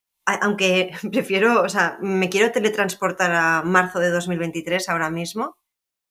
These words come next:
pienso, "Qué bien recordar esta sensación". O sea, qué bien que no se me olvide cómo, eh, cómo navegar esto, o, o,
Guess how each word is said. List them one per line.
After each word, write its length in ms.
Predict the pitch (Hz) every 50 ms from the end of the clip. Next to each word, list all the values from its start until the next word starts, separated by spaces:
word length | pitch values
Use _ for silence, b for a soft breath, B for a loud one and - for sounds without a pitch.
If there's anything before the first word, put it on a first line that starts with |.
| _ _ _ _ _ _ _ _ _ _ _ _ _ _ _
pienso, 680 | - 214 202 196 185 - - 196 185 175 170 - - -
"Qué 180 | - 220 233
bien 420 | 220 214 202 190 196 220 262 320 392 - - _
recordar 440 | - 214 202 202 - 180 - 180 175
esta 200 | 208 208 - 196
sensación". 760 | 180 - 180 175 - 170 156 - - 170 143 131 127 - - _ _ _ _ _ _
O 40 | -
sea, 360 | - 226 202 185 165 - B B B B B B _
qué 140 | - 240 233
bien 280 | 226 226 240 262 285 277
que 140 | 262 214 202
no 180 | 208 214 220
se 180 | 214 - - 214
me 140 | 202 196 185
olvide 680 | 180 180 180 190 240 269 233 208 202 254 330 - - _ _ _ _ _ _ _ _ _ _ _ _ _ _ _ _ _
cómo, 640 | _ - 220 226 226 220 214 214 247 294 339 - - _ _ _ _ _ _ _
eh, 560 | - - 202 196 190 190 185 180 180 185 185 180
cómo 220 | - 208 220 233
navegar 760 | 233 226 208 196 190 185 175 185 185 202 233 262 - - - _
esto, 440 | - 202 208 202 - - 185 156 -
o, 120 | - 190 190
o, 260 | - 208 202 175